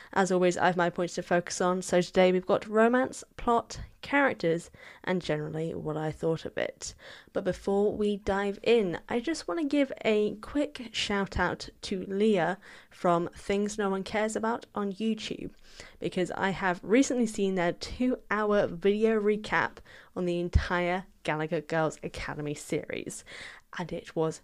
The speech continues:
fantastic. If you want to get the lowdown of the series as a whole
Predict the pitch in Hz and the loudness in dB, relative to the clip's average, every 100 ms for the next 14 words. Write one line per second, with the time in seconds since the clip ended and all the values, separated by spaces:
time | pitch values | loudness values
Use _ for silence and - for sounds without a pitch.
0 | _ _ - - - 156 - 147 - - | _ _ -18 -10 -6 -6 -4 -6 -6 -8
1 | - - - - _ _ _ _ _ _ | -10 -10 -14 -20 _ _ _ _ _ _
2 | - - 226 247 233 226 214 202 202 202 | -8 0 6 8 8 6 4 6 6 6
3 | 190 - 185 170 165 - 170 160 160 151 | 4 2 -2 -2 -6 -2 -2 0 -2 -4
4 | - 214 247 269 | -2 4 4 4